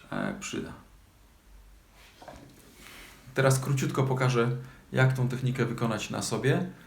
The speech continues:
z przepisem, e, jak to zrobić. E, ważny tylko element, o którym chciałbym jeszcze wspomnieć, żeby ustabilizować głowę, tak żeby w czasie wykonywania tej techniki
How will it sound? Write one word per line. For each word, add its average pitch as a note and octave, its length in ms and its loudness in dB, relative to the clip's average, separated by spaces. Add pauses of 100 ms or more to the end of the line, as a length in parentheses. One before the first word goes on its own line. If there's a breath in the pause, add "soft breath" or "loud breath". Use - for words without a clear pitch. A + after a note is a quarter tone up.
(200 loud breath)
z - 100 -10
przepisem, F#2+ 640 0 (260)
e, G2+ 240 -2
jak G#2 200 -2
to A2 100 -4
zrobić. G#2+ 520 -2 (360 loud breath)
E, A2 380 0 (100)
ważny C#3 320 4
tylko C3 320 4
element, C#3+ 360 4
o C3 40 0
którym C3 540 4
chciałbym B2+ 280 2
jeszcze A#2+ 200 -2
wspomnieć, A#2+ 580 -4 (280 loud breath)
żeby A#2+ 220 0
ustabilizować B2+ 840 2
głowę, F#2+ 420 -4
tak G#2+ 180 -8
żeby A2 300 -4
w - 100 -10
czasie C#3 320 0
wykonywania G#2+ 560 -2
tej G2+ 140 -4
techniki G2+ 560 -2